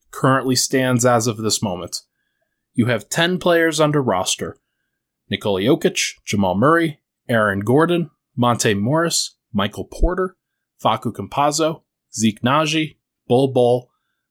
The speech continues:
P J Dozier, and Vlatko Čančar. Those are descending from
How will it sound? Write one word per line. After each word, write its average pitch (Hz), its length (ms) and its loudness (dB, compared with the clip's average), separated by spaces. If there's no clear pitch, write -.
P 139 140 2
J 143 200 2
Dozier, 113 540 -2
and 117 140 2
Vlatko 110 360 0
Čančar. 92 480 -8
Those 127 280 2
are 175 80 2
descending 135 680 0
from 120 500 0